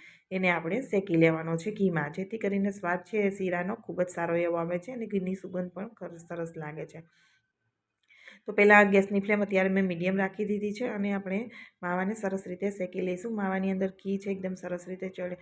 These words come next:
લાગી જશે અને એનો કલર પણ થોડો બદલાઈ જશે. એટલે આપણે સકરિયાને એકદમ સરસ રીતે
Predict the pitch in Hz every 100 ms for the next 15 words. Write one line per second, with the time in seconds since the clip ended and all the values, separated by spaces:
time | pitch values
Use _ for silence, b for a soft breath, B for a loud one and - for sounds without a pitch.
0 | B B B _ 190 190 190 208 214 214
1 | 233 208 196 202 196 196 180 185 190 180
2 | - 175 240 277 190 165 170 165 160 165
3 | 165 165 b b b 202 190 185 190 190
4 | 185 185 190 185 190 185 180 185 175 170
5 | 170 170 170